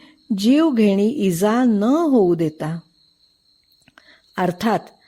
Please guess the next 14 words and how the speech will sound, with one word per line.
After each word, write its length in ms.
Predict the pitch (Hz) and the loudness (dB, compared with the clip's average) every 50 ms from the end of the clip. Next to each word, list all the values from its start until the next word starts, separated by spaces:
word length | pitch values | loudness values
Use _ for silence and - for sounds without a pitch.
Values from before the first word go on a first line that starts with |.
| _ _ _ | _ _ _
हा 200 | - - 214 214 | -6 -2 2 2
नदीचा 680 | 214 208 196 180 196 208 208 196 - 226 226 247 269 277 - - - _ _ _ _ | 4 4 4 2 2 0 -2 0 -2 -2 -2 -2 -2 -4 -8 -18 -20 _ _ _ _
खूप 340 | - - 262 285 302 302 - | -2 0 2 2 2 0 -4
सूक्ष्म 720 | - - 254 220 226 - - - - 220 208 202 196 190 190 - _ _ _ _ _ - | -6 -2 -2 -2 -2 -2 -8 -6 -2 0 0 0 0 -2 -4 -8 _ _ _ _ _ -6
पण 140 | - 233 220 | -2 0 2
महीन 680 | 214 214 202 190 175 175 196 220 240 269 277 285 285 262 | 2 2 0 0 -2 0 0 2 4 4 4 4 2 0
स्वर 340 | 247 - - 190 185 175 175 | -2 -4 -4 -4 -4 -2 -2
आहे. 300 | 165 165 165 165 170 170 - _ _ _ _ _ _ _ - - _ _ _ - | -4 -6 -6 -8 -8 -10 -14 _ _ _ _ _ _ _ -20 -20 _ _ _ 0
तो 100 | 294 302 | 0 0
कधी 300 | 294 - 294 247 220 254 | 2 2 2 2 4 4
ऐकू 360 | 269 262 226 220 208 - - 240 | 4 4 2 0 0 -2 0 0
येतो, 720 | 233 233 247 254 254 254 277 262 240 226 226 226 - - - _ _ _ - | 2 2 0 0 0 0 0 2 2 2 0 -2 -6 -12 -20 _ _ _ -2
कधी 260 | 233 214 202 233 233 | 0 2 2 2 0
फील 400 | 220 - - 240 226 226 233 226 | 0 0 -2 -2 0 0 0 -2